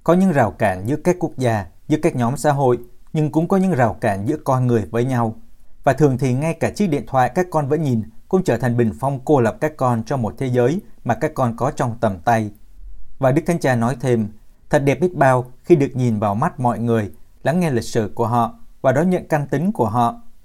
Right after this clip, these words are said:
kiến tạo thông qua tình bạn, nhưng cầu nối với các anh chị em thuộc các truyền thống,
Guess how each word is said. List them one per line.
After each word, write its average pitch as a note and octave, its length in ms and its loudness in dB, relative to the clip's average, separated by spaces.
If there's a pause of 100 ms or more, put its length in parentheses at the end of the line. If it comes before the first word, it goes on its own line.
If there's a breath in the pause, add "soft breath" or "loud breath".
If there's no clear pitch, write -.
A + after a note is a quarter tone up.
(180)
kiến D#3 200 -2
tạo C3 280 2 (180)
thông D3+ 220 -2
qua D3 140 0
tình A2+ 300 -2
bạn, A2 200 2 (280)
nhưng F#3 180 0
cầu A#2+ 220 6
nối A2+ 240 2
với E3 180 0
các - 180 -4
anh C3 220 -4
chị B2 120 -2
em A#2+ 240 -2
thuộc - 220 -2
các F3 200 -2
truyền G#2+ 240 0
thống, A#2 280 -2